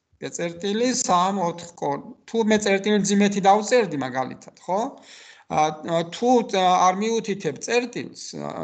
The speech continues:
სახელს არ დავარქვამ, თვითონ ავტომატურად დაარქვამ და მაშინ. აი, მაგალითად, მე რო დავწერო ახლა. იგივე სამი, ოთხი და დავწერო წერტილი მძიმეთი. მოდი ვნახოთ,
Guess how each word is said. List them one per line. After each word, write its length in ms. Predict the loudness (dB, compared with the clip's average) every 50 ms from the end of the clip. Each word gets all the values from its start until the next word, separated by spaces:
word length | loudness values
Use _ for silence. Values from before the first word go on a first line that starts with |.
| -8 -8 -8
სახელს 460 | -6 -4 -4 -2 -2 -4 -4 -2 0
არ 260 | 0 0 0 0 0
დავარქვამ, 560 | 0 0 2 2 2 2 0 -2 -4 -6 -6
თვითონ 360 | -6 -8 -6 -4 -4 -2 0
ავტომატურად 840 | 0 2 2 2 0 0 -2 -2 0 0 0 -2 -2 -2 -2 -2 0
დაარქვამ 760 | 2 2 2 4 2 0 -2 -4 -10 -14 -14 -14 -14 -14 -14
და 160 | -16 -18 -18 -18
მაშინ. 400 | -18 -18 -20 -18 -18 -18 -18 -18 _ _ _ _ _ _ -6 -4
აი, 80 | -2
მაგალითად, 460 | 0 0 2 4 2 2 2 -2 -4 -2
მე 100 | -2 -2
რო 100 | -2 0
დავწერო 460 | 0 0 0 0 -2 -6 -10 -10 -10 -10
ახლა. 320 | -10 -12 -14 -18 -18 -18 -20 _ _ _ _ _ _ _ -20 -20 _ _ _ -8
იგივე 300 | -6 -2 0 2 4 4
სამი, 400 | 4 4 2 2 2 2 0 0
ოთხი 380 | 0 0 -2 -2 -6 -12 -12 -10
და 140 | -6 -2 -2
დავწერო 640 | 2 2 2 2 2 0 -4 -4 -4 -2 2 4 4 4 4
წერტილი 460 | 2 -2 -4 -4 -4 -4 -4 -4 -2
მძიმეთი. 580 | -2 -2 -2 -4 -4 -4 -6 -10 -14 -18 -20 -20 -20 _ _ -12
მოდი 260 | -8 -8 -6 -4 -2
ვნახოთ, 420 | 0 2 2 2 2 2 0 0